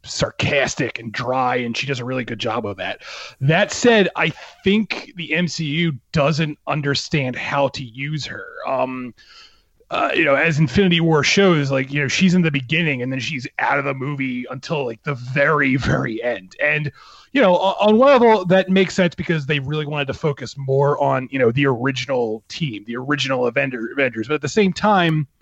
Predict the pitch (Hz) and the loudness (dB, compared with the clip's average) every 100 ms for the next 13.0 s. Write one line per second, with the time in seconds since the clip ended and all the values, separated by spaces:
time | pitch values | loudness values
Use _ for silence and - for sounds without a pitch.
0 | _ _ _ _ _ _ _ _ 202 165 | _ _ _ _ _ _ _ _ 0 2
1 | 156 180 202 240 202 233 208 180 156 131 | 2 4 6 6 4 2 4 2 0 0
2 | 147 208 214 196 180 156 139 135 156 151 | 0 2 2 2 2 0 0 0 2 0
3 | 147 170 147 139 127 151 156 - - - | -2 -4 -4 -4 -6 -8 -10 -12 -16 -16
4 | - 160 143 131 131 143 135 127 123 147 | -6 -4 -4 -4 0 0 0 -2 -2 -4
5 | 143 135 127 - 151 131 131 - 151 135 | -4 -6 -6 -6 -6 -4 -6 -8 -6 -2
6 | 147 139 131 131 160 131 139 - _ _ | -2 -2 -2 -2 -2 -2 -6 -8 _ _
7 | 147 202 147 123 - 151 143 131 131 143 | -2 0 0 -6 -10 -8 -6 -6 -6 -6
8 | - 127 - 147 139 131 135 - 143 135 | -6 -8 -4 -4 -4 -6 -6 -6 -6 -4
9 | 120 - 127 117 123 113 117 127 139 135 | -6 -4 -4 -2 -4 -6 -14 -8 -6 -4
10 | 139 127 120 - _ _ _ _ _ - | -4 -6 -8 -20 _ _ _ _ _ -8
11 | - 165 135 127 196 156 123 - - - | -2 0 0 2 4 4 2 0 -2 -6
12 | - - - - - 151 156 156 156 | -12 -10 -12 -12 -4 -2 0 -2 -6